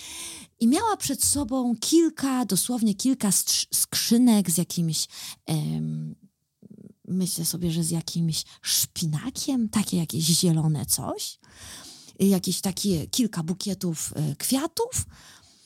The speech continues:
I co ciekawego, obok tej kobiety i obok,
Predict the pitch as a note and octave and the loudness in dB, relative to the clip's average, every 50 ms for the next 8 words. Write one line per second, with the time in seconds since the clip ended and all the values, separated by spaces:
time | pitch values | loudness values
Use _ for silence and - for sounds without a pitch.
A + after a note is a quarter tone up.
0 | - - _ _ _ - G3+ G3+ F#3+ F3+ F3+ F3+ E3+ E3 _ _ _ _ - - | -20 -20 _ _ _ 4 4 6 6 6 4 2 0 -4 _ _ _ _ -6 -2
1 | - - - - - - - - - D3+ C#3+ - - - - - - _ _ _ | 0 0 0 0 -2 -4 -4 -6 -6 -6 -6 -8 -8 -10 -12 -16 -20 _ _ _
2 | _ _ _ _ _ _ _ - - - G#4+ - C4 - - - E3+ D#3 - - | _ _ _ _ _ _ _ -8 -8 -4 -2 -2 -2 -2 -2 -4 -4 -4 -6 -8
3 | D3 D#3+ F#3+ D4+ F#4 - - - - - F3+ - - F3+ E3 F3 D#3+ D#3 - - | -6 -2 -2 -2 -2 -2 -6 -6 -6 -4 -6 -6 -6 -8 -8 -8 -10 -12 -14 -20